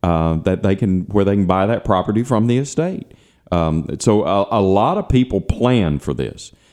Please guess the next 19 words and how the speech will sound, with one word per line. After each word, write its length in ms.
Now, 140
one 320
of 120
the 100
planning 640
tools 500
we 240
use 560
with 380
your 140
cash 600
to 140
meter 640
you 320
back 460
in 540
to 140
the 100
market 580